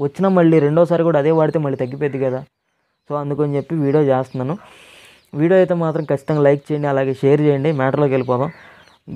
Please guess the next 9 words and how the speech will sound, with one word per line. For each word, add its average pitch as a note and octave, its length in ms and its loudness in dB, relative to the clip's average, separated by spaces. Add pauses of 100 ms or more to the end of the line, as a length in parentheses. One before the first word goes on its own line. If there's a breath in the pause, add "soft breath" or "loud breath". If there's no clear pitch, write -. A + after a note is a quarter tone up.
గ-, C#3+ 80 2
జలుబులు E3+ 360 2
కావచ్చు, F3+ 340 2
గురకలు D#3+ 320 0
వచ్చినవి D#3+ 320 -2
కావచ్చు, C#3+ 400 2
ఇమీడియట్గా D#3 240 2
సపరేట్ C#3+ 380 0
చేయాలి. A#2 260 -6